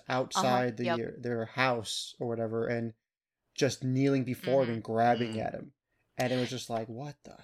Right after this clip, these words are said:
Speaker 2: hell
Speaker 1: Didn't
Speaker 2: is
Speaker 1: they,
Speaker 2: going on?"
Speaker 1: during that session, didn't they trap him in, like, some prison bec-, so that he couldn't get to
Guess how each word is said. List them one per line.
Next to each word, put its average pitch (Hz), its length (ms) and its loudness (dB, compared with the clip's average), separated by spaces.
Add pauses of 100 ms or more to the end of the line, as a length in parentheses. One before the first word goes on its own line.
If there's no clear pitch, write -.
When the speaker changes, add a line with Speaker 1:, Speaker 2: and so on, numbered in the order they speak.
Speaker 2:
hell 160 240 -12
Speaker 1:
Didn't 233 300 -4
Speaker 2:
is - 60 -6
Speaker 1:
they, 269 580 -2
Speaker 2:
going 226 120 -4
on?" 120 60 -10
Speaker 1:
during 208 440 -4
that 190 300 0
session, 175 480 -4
didn't 175 280 -10
they 214 300 -6 (140)
trap - 360 -4
him 190 420 -8 (560)
in, 170 520 -6
like, 165 240 -6
some 160 460 -4
prison 180 560 -6 (100)
bec-, 170 280 -8
so 165 300 -2
that 156 240 -2
he 160 200 -8
couldn't 156 380 -10
get 151 220 -8
to 156 420 -6